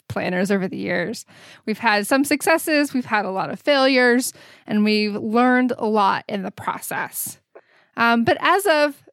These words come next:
you know, towards the end of twenty nineteen, how were you anticipating planning in twenty twenty?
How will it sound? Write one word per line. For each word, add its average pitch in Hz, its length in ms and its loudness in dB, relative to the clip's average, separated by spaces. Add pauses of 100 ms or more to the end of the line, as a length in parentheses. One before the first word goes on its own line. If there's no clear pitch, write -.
(100)
you 254 100 -4
know, 226 100 0
towards 254 540 0
the 240 240 0
end 247 320 4
of 226 160 0
twenty 226 320 -2
nineteen, 226 720 0
how 277 380 2
were 269 120 0
you 247 220 -2
anticipating 214 920 -4
planning 190 420 -4
in 190 100 -8
twenty - 280 -10
twenty? - 400 -16